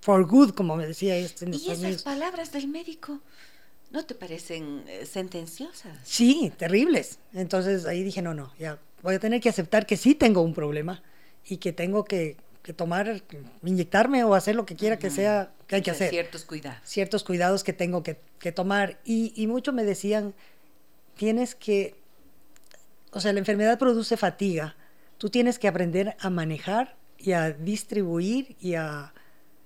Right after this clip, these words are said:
Speaker 1: a diferir las actividades de tal forma que no te llegues a agotar".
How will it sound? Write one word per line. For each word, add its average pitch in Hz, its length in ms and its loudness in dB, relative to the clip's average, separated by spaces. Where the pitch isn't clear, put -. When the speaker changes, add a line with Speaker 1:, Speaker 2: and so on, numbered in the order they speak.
Speaker 1:
a 196 120 4
diferir 226 680 6
las 175 180 -2
actividades 196 760 2
de 175 80 -6
tal 190 180 2
forma 214 300 6
que 196 100 -2
no 185 240 0
te 214 140 0
llegues 185 320 0
a 170 60 0
agotar". 147 460 -8